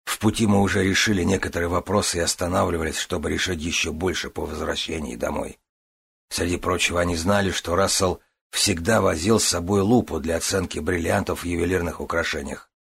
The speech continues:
Когда часа через три мы вместе вернулись, никто из них не мог подумать, что я за три часа смог обернуться в Детройт и обратно, если поездка до нашего мотеля в Детройте на машине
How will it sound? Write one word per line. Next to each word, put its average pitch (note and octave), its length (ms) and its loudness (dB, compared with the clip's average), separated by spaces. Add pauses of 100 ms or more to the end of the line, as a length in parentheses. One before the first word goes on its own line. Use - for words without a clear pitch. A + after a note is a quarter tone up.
(520)
Когда E2+ 360 0
часа F2 320 0
через F#2 300 0
три G2+ 180 2
мы E2 140 0
вместе E2+ 400 -2
вернулись, F#2 540 4 (340)
никто G2+ 340 2
из F#2 200 2
них G#2 220 4
не G2 140 4
мог G#2 260 2
подумать, F2+ 480 2
что - 240 -2
я G2 280 0
за F2+ 240 0
три E2 200 -6
часа F#2 440 0
смог - 360 -2
обернуться F2 560 -2
в D2 80 -8
Детройт E2 480 -2
и D2+ 40 -4
обратно, D2+ 580 -4 (480)
если F2+ 240 0
поездка F2 560 0
до E2 120 0
нашего E2 360 0
мотеля E2+ 400 0
в E2 80 -2
Детройте F2 500 0
на E2 80 -2
машине E2 540 2